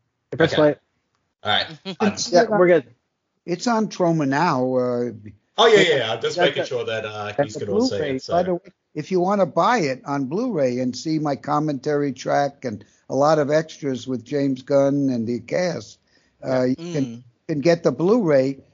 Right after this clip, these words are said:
Speaker 3: from Troma Direct dot com, Troma Direct dot com, which also has all of the Troma fashions, the, uh,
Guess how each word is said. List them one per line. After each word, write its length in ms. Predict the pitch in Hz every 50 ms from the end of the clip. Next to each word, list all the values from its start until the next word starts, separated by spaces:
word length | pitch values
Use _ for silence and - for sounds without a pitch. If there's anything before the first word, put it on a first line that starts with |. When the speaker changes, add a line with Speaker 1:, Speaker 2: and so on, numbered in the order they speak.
| _ _ _ _
Speaker 3:
from 280 | _ - 151 139 135 131
Troma 600 | - - - 170 175 180 208 220 214 220 220 170
Direct 580 | 151 185 175 170 196 214 190 - - _ - - - 143
dot 320 | - 156 143 151 156 - _
com, 360 | - 160 156 151 135 117 113
Troma 320 | 117 - 151 147 151 143
Direct 340 | 123 143 143 143 147 143 -
dot 260 | - 143 135 127 -
com, 240 | - 165 190 175 139 - _ _ _ _
which 200 | 147 147 - -
also 420 | 175 175 170 180 170 - 175 160 151
has 300 | 147 156 151 147 127 131
all 260 | 151 147 147 151 151
of 100 | 143 131
the 120 | 131 135
Troma 580 | - - - 151 143 143 143 143 135 131 123 - - _ _ _ _
fashions, 760 | _ - 151 151 151 143 - - 165 156 156 147 139 127 -
the, 320 | 143 131 127 123 127 123
uh, 140 | 123 120 120